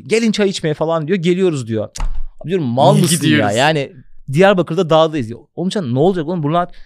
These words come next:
Speaker 1: neden, ne ara sen bu hale geldin diyor. Sonra
Speaker 2: Hı.
Speaker 1: gidiyoruz onun dediği yere mesela. Başımıza hiçbir şey gelmiyor. Adamın karısı geliyor işte, "O yenge çok sağ ol çay için." diyorsun. Yemek yapıyor, çıktık. Yani ne doğuda illere gittik, ne dağları gezdik, ne evlere girdik.
Speaker 2: Hı hı.
Speaker 1: Başımıza bırak kötü bir şey gelme ihtimalini, ucundan bile geçmedik.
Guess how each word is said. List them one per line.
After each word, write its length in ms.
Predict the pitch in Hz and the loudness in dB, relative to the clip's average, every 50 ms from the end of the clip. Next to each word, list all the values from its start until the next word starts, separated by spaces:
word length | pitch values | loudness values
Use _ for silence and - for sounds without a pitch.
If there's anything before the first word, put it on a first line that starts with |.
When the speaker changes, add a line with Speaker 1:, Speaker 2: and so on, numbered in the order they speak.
| _ _ - | _ _ -6
Speaker 1:
neden, 340 | 123 131 147 156 180 165 | -4 -2 0 0 0 2
ne 60 | 165 190 | 2 4
ara 180 | 220 247 254 | 4 2 2
sen 160 | 226 226 190 | 0 0 0
bu 100 | 160 156 | 2 2
hale 200 | 147 135 127 123 | 2 0 0 0
geldin 420 | 123 123 120 113 113 110 113 113 104 | -2 -2 -2 -2 -2 -4 -4 -6 -6
diyor. 220 | 104 101 101 104 - - - - - - - - | -6 -6 -8 -10 -14 -20 -16 -14 -12 -10 -4 -2
Sonra 120 | 247 233 | -2 0
Speaker 2:
Hı. 40 | 233 | 0
Speaker 1:
gidiyoruz 320 | 208 226 247 269 233 170 | 0 0 0 2 2 2
onun 140 | 160 143 131 | 0 0 0
dediği 180 | 131 131 117 123 | -2 -2 -2 -2
yere 160 | 123 117 110 | -2 -2 -4
mesela. 200 | 101 117 143 139 | -6 -8 -8 -8
Başımıza 260 | 143 143 160 156 175 | -8 -6 -4 -4 -4
hiçbir 180 | 185 - - - | -4 -4 -4 -4
şey 140 | - 143 135 | -4 -4 -2
gelmiyor. 400 | 127 123 120 110 101 87 - - _ _ _ _ _ _ _ _ _ _ - - | -2 -2 -4 -4 -8 -10 -14 -18 _ _ _ _ _ _ _ _ _ _ -20 -8
Adamın 260 | - - 156 156 151 151 | -4 -2 0 0 0 0
karısı 300 | - 165 151 143 - 151 | 0 -2 -2 -2 -4 -4
geliyor 260 | 143 131 113 117 110 | -4 -4 -2 -4 -6
işte, 160 | 110 - 139 | -6 -6 -6
"O 140 | 123 131 131 | -6 -4 -2
yenge 240 | 143 147 139 139 139 | -2 -2 -2 -2 -4
çok 200 | - 151 143 - | -6 -6 -6 -2
sağ 80 | - 135 | -2 -2
ol 60 | 123 | -2
çay 140 | - - 120 | 0 -2 -4
için." 200 | 110 - 107 107 | -4 -4 -6 -8
diyorsun. 240 | 107 104 - - 139 | -10 -10 -8 -6 -4
Yemek 280 | 147 147 151 147 - | -2 -2 -2 -2 -4
yapıyor, 240 | 127 110 - 139 135 | -6 -6 -6 -6 -8
çıktık. 340 | - - - _ - - _ _ _ _ _ _ _ _ _ _ | -8 -10 -12 _ -20 -20 _ _ _ _ _ _ _ _ _ _
Yani 140 | - 120 131 | -4 0 2
ne 140 | 180 196 180 | 2 4 4
doğuda 240 | 214 190 180 160 170 | 4 4 4 2 0
illere 300 | 151 151 147 151 147 143 | -2 -2 -2 -2 -2 -2
gittik, 300 | 127 117 - - 110 117 | -4 -8 -12 -12 -8 -4
ne 160 | 143 165 160 | -2 0 2
dağları 340 | 170 156 151 151 151 147 143 | 2 4 4 2 0 -2 -4
gezdik, 340 | 139 131 120 113 120 120 | -4 -6 -6 -6 -6 -8
ne 80 | 160 175 | -6 -4
evlere 280 | 170 170 151 151 156 160 | -2 -2 -2 -2 -2 -2
girdik. 360 | 135 117 107 104 123 170 - _ _ _ _ _ _ - | -4 -4 -6 -6 -8 -12 -20 _ _ _ _ _ _ -12
Speaker 2:
Hı 60 | 101 95 | -12 -10
hı. 160 | 92 90 - | -6 -4 -2
Speaker 1:
Başımıza 420 | 156 156 - 214 220 269 240 170 | -2 -2 -2 -2 -2 -2 -2 0
bırak 260 | 156 170 208 233 - | 0 0 0 0 -2
kötü 200 | - 196 175 - | -4 -6 -6 -4
bir 60 | 147 143 | -6 -4
şey 160 | - 151 131 | -4 -2 0
gelme 260 | 135 131 131 131 127 | 0 0 0 -2 -4
ihtimalini, 520 | 127 - - 131 127 127 131 156 214 277 - _ _ _ _ _ _ _ _ _ _ _ - | -6 -6 -6 -4 -2 -2 -2 -4 -6 -8 -8 _ _ _ _ _ _ _ _ _ _ _ 0
ucundan 480 | 190 165 151 190 202 202 208 214 208 | 0 2 4 4 4 4 2 2 0
bile 140 | 175 143 131 | 0 -2 -2
geçmedik. 600 | 117 110 107 - - 110 101 92 95 _ _ _ | -2 -4 -6 -6 -8 -10 -12 -12 -14 _ _ _